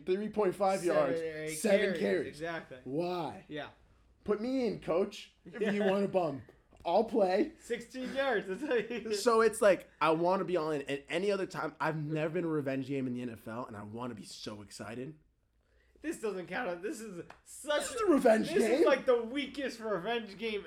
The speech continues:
Speaker 2: ever.
Speaker 1: Jacoby Brissett playing the team.
Speaker 2: Who gives a shit? Jacoby Brissett was the starter for, what, a year on the Colts?
Speaker 1: They traded for him. They believed in him,
Speaker 2: So
Speaker 1: and they cut him.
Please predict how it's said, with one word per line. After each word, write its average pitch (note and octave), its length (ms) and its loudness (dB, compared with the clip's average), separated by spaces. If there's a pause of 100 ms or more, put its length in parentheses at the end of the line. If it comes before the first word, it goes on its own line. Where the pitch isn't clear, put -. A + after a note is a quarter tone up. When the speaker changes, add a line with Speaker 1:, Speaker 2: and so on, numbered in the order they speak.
Speaker 2:
ever. F3+ 100 -2
Speaker 1:
Jacoby C4+ 480 4
Brissett A3 440 -2
playing A3+ 300 -2
the G3+ 60 -4
team. - 220 0
Speaker 2:
Who F#4+ 300 6
gives F#4 360 -2
a A#3 140 6
shit? - 360 4
Jacoby D4 440 0
Brissett C4 480 -4
was G#3+ 180 -8
the G3+ 60 -12
starter B3+ 320 -4
for, G3 120 -8
what, A3 180 -4
a B3+ 80 -6 (120)
year G#3+ 380 -4
on A#3 140 -6
the A3 80 -6
Colts? A#3+ 460 -6 (340)
Speaker 1:
They G#3 140 2
traded F#3 400 0
for F#3 260 -2
him. E3+ 140 -4
They F3+ 100 2
believed D#4+ 580 4
in - 60 -4
him, G3+ 180 -4
Speaker 2:
So - 320 0
Speaker 1:
and F3+ 220 4
they G#3 240 0
cut C#4+ 420 0
him. G3 220 -4